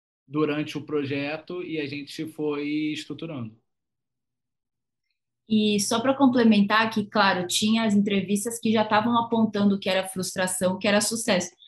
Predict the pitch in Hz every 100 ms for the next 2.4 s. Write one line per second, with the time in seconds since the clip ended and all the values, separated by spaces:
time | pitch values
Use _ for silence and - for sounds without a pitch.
0 | _ - 202 208 214 190 208 247 240 233
1 | 220 214 208 214 226 202 202 208 202 -
2 | 202 - 214